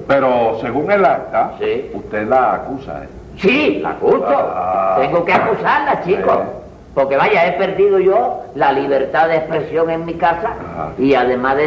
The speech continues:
Speaker 2: eso estoy condenado a trabajo forzado, chico.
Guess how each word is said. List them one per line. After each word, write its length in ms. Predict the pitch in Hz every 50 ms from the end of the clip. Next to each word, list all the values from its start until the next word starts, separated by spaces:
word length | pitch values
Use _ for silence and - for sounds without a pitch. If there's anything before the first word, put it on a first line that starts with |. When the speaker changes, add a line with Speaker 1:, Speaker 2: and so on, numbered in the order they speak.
| 151
Speaker 2:
eso 80 | 180 190
estoy 200 | 185 185 175 165
condenado 560 | 165 170 170 160 156 151 143 131 131 135 143 151
a 100 | 165 160
trabajo 420 | 165 151 135 120 117 113 127 - -
forzado, 520 | - 131 - - - 160 185 - 262 262 254
chico. 260 | - 208 233 208 -